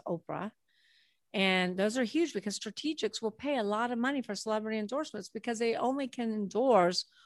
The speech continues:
one vertical at a time. You don't see Jennifer Aniston's face on other skincare products other than Aveeno. You don't see Cindy Crawford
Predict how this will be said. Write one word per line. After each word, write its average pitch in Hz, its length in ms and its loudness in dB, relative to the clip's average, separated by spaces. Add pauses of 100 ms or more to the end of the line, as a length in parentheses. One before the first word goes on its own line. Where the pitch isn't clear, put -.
(140)
one 233 260 6
vertical 240 420 4
at 190 120 4
a 175 60 0
time. 240 460 -2 (300)
You 214 100 2
don't 294 220 10
see 294 180 0
Jennifer 240 440 0
Aniston's 208 580 0
face 196 720 6 (520)
on 226 180 4
other 233 220 6
skincare 240 580 2
products 185 400 0
other 202 200 2
than 190 240 2
Aveeno. 247 460 0 (480)
You 202 80 6
don't 262 160 8
see 285 160 0
Cindy 269 360 0
Crawford 214 760 2